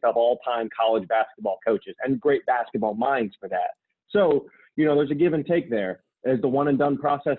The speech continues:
fair? I mean, like, guys like Zion Williamson went one year with Coach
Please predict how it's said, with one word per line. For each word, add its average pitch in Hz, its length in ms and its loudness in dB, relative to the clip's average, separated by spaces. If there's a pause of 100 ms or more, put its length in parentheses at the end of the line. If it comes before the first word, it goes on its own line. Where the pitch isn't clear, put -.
(100)
fair? 170 420 0
I 123 80 0
mean, 120 240 2
like, 110 160 -2
guys 127 220 2
like 113 160 0
Zion 135 300 0
Williamson 131 440 -2
went 107 180 -6
one 120 260 0
year 131 220 4
with 131 160 2
Coach 131 200 2